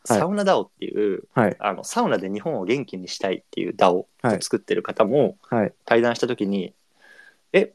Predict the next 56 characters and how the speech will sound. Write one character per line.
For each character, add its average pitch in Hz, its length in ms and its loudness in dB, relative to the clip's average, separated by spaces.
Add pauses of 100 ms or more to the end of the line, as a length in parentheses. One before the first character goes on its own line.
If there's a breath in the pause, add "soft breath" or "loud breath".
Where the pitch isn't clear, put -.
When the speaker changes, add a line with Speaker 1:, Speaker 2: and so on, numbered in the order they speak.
(440)
Speaker 2:
僕、 147 240 4
パ 151 140 4
ル 170 80 6
オ 170 40 4
さ 160 240 0
ん 139 120 -12
の 139 100 -2
話 139 280 -6
し - 60 -12
た 104 120 -2
ら、 92 280 -2
え、 196 80 -2
パ 185 200 -6
ル 240 80 0
オ 311 40 -6
さ 330 140 -8
ん - 20 -6
知 - 160 -10
っ - 20 -20
て 330 100 -8
ん 302 80 -6
す - 80 -12
か？」 - 140 -12
っ - 40 -20
つ - 120 -14
っ - 40 -20
て。 - 80 -18
Speaker 1:
い - 20 -20 (300)
や、 123 100 8 (140)
や 127 80 2
っ - 20 4
ぱ 110 140 -2
そ - 180 2
う 165 40 4
な 147 120 2
り 147 80 2
ま 160 100 0
す - 140 -8
よ - 80 -4
ね。 156 140 -10 (800 loud breath)
Speaker 2:
僕、 220 500 2 (1400)
タ - 100 -8
カ 147 60 -4
さ 98 100 -4
ん - 40 -6
が - 80 -6
ね、 - 180 -16 (180)
Speaker 1:
は 113 100 4
い。 101 60 8
Speaker 2:
「僕、 185 160 4
パ 175 120 6
ル 247 80 6
オ 269 40 4
さ 262 140 2
ん 240 80 -2
と 220 260 2